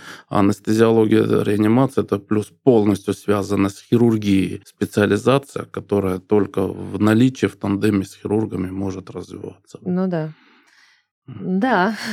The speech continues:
Speaker 1: Ну и правильное общение, правильная постановка вопросов, правильные условия обсуждения, искренность, открытость и честность. Да, вот как мы договаривались, так и должны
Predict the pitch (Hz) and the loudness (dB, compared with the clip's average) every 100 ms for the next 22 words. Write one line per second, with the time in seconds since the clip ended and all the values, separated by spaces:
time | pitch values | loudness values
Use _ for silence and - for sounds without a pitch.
0 | - 113 156 226 202 196 - 170 190 185 | 0 4 6 6 4 2 2 4 4 4
1 | 170 165 151 135 - 180 147 113 135 143 | 4 4 4 2 2 4 4 4 4 4
2 | 131 117 117 113 - 123 123 - 113 113 | 4 4 2 -2 2 4 2 2 2 2
3 | - 156 - 104 - 113 113 107 107 104 | 2 -2 0 -2 0 2 4 4 4 4
4 | 101 - - 127 135 110 95 - 110 104 | 0 -2 0 2 6 4 4 -2 -6 0
5 | 117 139 120 95 - 139 135 - 120 104 | 2 4 4 2 2 -2 -2 -2 0 2
6 | 101 95 - 104 - 120 127 104 101 113 | 2 0 -4 -6 -2 0 2 2 0 -2
7 | - - 90 - - - - - - 113 | -2 -2 -2 -4 -18 -18 -20 -18 -6 -2
8 | 101 92 - _ - 113 104 107 104 98 | -2 -4 -10 _ -2 0 2 2 2 2
9 | 107 120 127 117 101 95 107 110 101 95 | 2 4 4 2 2 -2 -2 -2 -2 -2
10 | 92 107 107 | -2 0 0